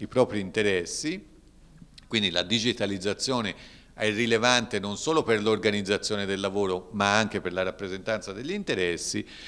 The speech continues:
che sono network appunto informali. Non ci si iscrive a questi network, non si ha una tessera, non,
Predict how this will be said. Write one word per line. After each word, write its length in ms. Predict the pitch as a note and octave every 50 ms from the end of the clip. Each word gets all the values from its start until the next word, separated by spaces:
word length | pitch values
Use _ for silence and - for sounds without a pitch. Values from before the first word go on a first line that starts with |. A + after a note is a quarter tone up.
| - -
che 120 | - F#3
sono 260 | F#3 - G#3+ F#3 D#3 E3+
network 480 | F#3 F#3+ F#3+ F#3 F#3 - A3 G#3 G#3+
appunto 420 | G#3 G3 - - C3+ A#2+ A2+ A2+ C3+
informali. 760 | C3 A#2+ - - A#2+ A#2 A2 A2 - F2 D#2+ E2 E2+ F2 F2+
Non 260 | F#2+ A#2 D3+ F3+ G3
ci 140 | D#3 - C#3
si 160 | A#2 - A2
iscrive 460 | A#2 - - - D3 C3 B2+ G#2 G2 F2+
a 60 | D#2+
questi 320 | - G2+ F#2+ - - F3
network, 520 | F#3+ G#3 G#3+ G#3+ G#3 - - A2 - - G#2+
non 180 | G2+ A2+ A2
si 140 | - - G#2+
ha 120 | G#2 G2
una 180 | G2 G2+ B2 C3+
tessera, 580 | - E3+ E3+ F#3+ F#3+ F3+ - - A2+ G2+ G2 F#2+
non, 260 | F#2+ G2+ G#2 G2+